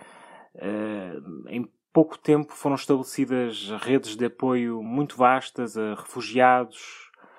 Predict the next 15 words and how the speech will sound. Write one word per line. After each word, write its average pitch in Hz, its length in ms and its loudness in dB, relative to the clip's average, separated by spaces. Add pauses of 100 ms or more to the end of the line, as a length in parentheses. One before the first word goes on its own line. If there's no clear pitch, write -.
(320)
eh, 113 320 -4
aos 113 240 2
voluntários 120 800 2 (100)
que, 104 960 -6 (420)
que - 80 -20
partem 120 260 2
para 117 140 0
a 110 40 4
guerra, 127 260 0
ou 127 80 -10
seja, 104 220 -8
são 107 200 -8
civis 120 680 -6 (100)
que, 107 360 -6 (600)
ehm, 104 800 -8